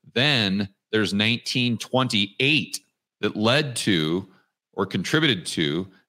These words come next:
the Great Depression, the stock market crash then. And you'll see exactly what I'm referring to. In fact,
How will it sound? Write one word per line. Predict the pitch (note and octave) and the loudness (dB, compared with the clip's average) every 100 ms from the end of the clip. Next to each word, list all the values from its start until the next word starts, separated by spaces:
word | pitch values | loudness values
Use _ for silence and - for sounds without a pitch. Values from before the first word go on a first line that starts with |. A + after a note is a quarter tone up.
| _ | _
the | G#2+ | -4
Great | F#2 G2+ A2 B2 - | -2 2 2 2 -2
Depression, | A2 - B2 C#3+ - D2 - - | -8 0 0 2 -2 -6 -10 -8
the | |
stock | - - A#2 B2+ - | -6 0 0 0 0
market | A2 - - | -2 -2 -6
crash | - A#2+ G#2+ G#2 - | -2 2 2 0 -2
then. | A#2 C3 A2 - _ _ _ _ _ _ _ | -2 0 -2 -8 _ _ _ _ _ _ _
And | - A2 | -4 0
you'll | A#2 A2+ | 2 0
see | - D3 C3+ A#2 | 0 2 2 0
exactly | G#2+ F#2 E2+ A2 B2 B2 A2 | -4 -4 -2 0 0 0 0
what | A2 | 0
I'm | G#2 | -2
referring | F2+ A2 G2+ | -2 -2 -2
to. | F2+ | -4
In | |
fact, | D#2 A#2+ - | 0 -2 -2